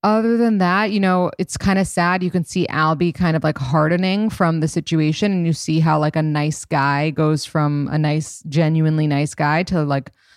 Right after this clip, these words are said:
more of a guy with a wall up or, you know, a hurt, people hurt people because obviously this, you know, sex worker played him, Lucia, and that's, like, the beginning of, you know, him getting hurt. And luckily him and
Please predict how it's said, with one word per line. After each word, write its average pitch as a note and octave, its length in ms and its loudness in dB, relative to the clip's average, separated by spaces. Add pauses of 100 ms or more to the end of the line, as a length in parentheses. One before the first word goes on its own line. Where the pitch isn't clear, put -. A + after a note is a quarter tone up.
(260)
more E3+ 180 4
of D3 100 0
a E3 60 2
guy D#3 240 0
with E3 140 0
a F#3+ 80 2
wall A#3+ 360 0
up E3+ 240 0
or, D#3 140 0
you D3+ 100 -2
know, D3+ 160 2
a D#3 60 2
hurt, D#3 260 -2 (120)
people F#3 300 -2
hurt F#3+ 280 -2
people C#3+ 480 0
because D3+ 680 -2 (320)
obviously E3 420 0
this, D3+ 180 -4 (100)
you D#3+ 160 2
know, C#3+ 240 2
sex - 360 -4
worker C#3+ 640 -2 (240)
played E3 360 2
him, D3 520 2 (280)
Lucia, D#3 760 2
and D3+ 600 0 (560)
that's, F#3 280 0
like, F#3 140 -2
the G3 100 0
beginning E3+ 540 2
of, D3 380 -2
you F3+ 120 0
know, D#3+ 140 4
him D#3+ 180 4
getting D3+ 260 0
hurt. D3+ 360 2
And D3+ 200 0
luckily D#3+ 400 0
him D3+ 300 2
and D3 640 0